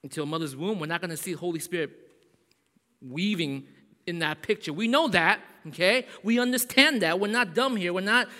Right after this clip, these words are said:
we understand the bi-, biological mechanisms that God has put in place to create, create a human baby. We understand that. But what we, what the passage is trying to say, what the Bible is arguing is,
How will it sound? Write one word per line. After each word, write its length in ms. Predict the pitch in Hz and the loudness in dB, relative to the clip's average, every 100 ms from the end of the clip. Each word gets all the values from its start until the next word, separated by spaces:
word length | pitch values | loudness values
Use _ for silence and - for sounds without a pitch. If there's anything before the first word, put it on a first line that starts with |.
| - - | -18 -4
we 140 | 202 | 2
understand 320 | 240 247 254 226 | 2 2 0 0
the 60 | |
bi-, 220 | 165 214 | 4 4
biological 640 | 208 185 226 240 233 - 202 | 4 4 6 6 4 2 0
mechanisms 880 | 185 285 240 208 185 147 170 190 - - - | 2 2 2 0 -2 -2 -4 -4 -10 -8 -4
that 160 | 170 | 0
God 200 | 214 220 | 4 4
has 180 | 208 - | 4 -4
put 200 | - 233 | -4 -2
in 120 | 196 | -2
place 500 | - 254 285 208 185 - - | -4 2 4 4 2 -8 -4
to 120 | 240 | 0
create, 840 | 240 202 180 233 269 - - - 220 - | 2 0 2 2 0 -6 -20 -20 -14 -4
create 340 | 202 254 254 | 0 0 0
a 60 | 165 | -4
human 400 | - 240 233 196 | -2 0 2 2
baby. 260 | 285 185 | 0 0
We 180 | 180 262 | -4 -2
understand 760 | 262 247 240 - 359 320 277 | -2 -2 -4 -4 -2 -2 0
that. 280 | 170 127 135 - - | 0 0 -2 -8 -4
But 80 | 196 | 0
what 200 | 196 247 | 2 2
we, 100 | 233 | 0
what 260 | 233 233 240 | 0 -2 0
the 80 | 190 | -4
passage 760 | - - - 269 320 320 240 | -4 -20 -6 4 4 2 -6
is 120 | 226 | -8
trying 220 | - 254 240 | -4 -4 -2
to 60 | |
say, 140 | - 233 | -4 -4
what 120 | 208 | -4
the 60 | |
Bible 480 | 156 214 311 311 220 | -2 4 4 4 0
is 120 | - 175 | -2 -8
arguing 540 | 269 330 233 196 165 | -2 -2 -2 -6 -4
is, 180 | 165 | -4